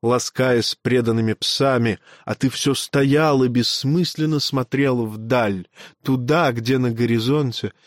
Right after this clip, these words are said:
маячила крохотная фигурка. Темнокожий красавец в высокой бархатной шапке, беглец. Фигурка стала точкой, игольным острием, пронзила горизонт насквозь,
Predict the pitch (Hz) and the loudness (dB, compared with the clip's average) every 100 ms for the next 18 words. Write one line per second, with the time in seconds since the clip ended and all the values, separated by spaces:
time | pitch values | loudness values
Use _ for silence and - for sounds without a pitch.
0 | _ _ - 113 123 127 - 117 113 - | _ _ -4 0 2 0 0 0 0 -2
1 | - 131 151 - - 135 135 123 - 120 | -2 -2 -2 -6 -8 -2 -2 -2 -4 -4
2 | 117 107 - - 90 - _ _ _ _ | -2 -2 -2 -10 -18 -18 _ _ _ _
3 | _ _ - 117 101 104 - 147 170 170 | _ _ -6 -4 -2 -4 -2 0 2 0
4 | 165 143 143 - 151 160 147 - - 101 | -2 -2 0 0 0 2 0 -4 -12 -6
5 | 110 113 - 165 - 135 127 135 135 - | -4 -2 0 -2 0 -4 -2 -2 -2 -8
6 | 127 - 127 117 - 127 113 _ - 104 | -10 -4 -4 -4 -2 0 -2 _ -4 -4
7 | - _ _ _ _ - 101 104 110 117 | -4 _ _ _ _ -6 -2 -2 0 2
8 | 139 113 - - - _ _ _ _ _ | 2 0 -4 -18 -20 _ _ _ _ _
9 | _ - 143 160 151 147 - - 131 120 | _ -2 2 2 2 0 -2 2 2 2
10 | - - 151 143 - - 98 - - - | 0 0 2 0 -4 -6 -6 -8 -14 -6
11 | 120 120 160 151 147 139 - - 143 143 | -2 2 2 2 2 0 -2 -2 0 2
12 | 139 101 98 _ - 123 131 117 185 180 | 2 0 -6 _ -2 0 0 0 2 2
13 | 151 147 139 147 151 131 135 139 - - | 2 2 2 2 0 0 0 -2 -2 -2
14 | 156 190 - | 2 2 0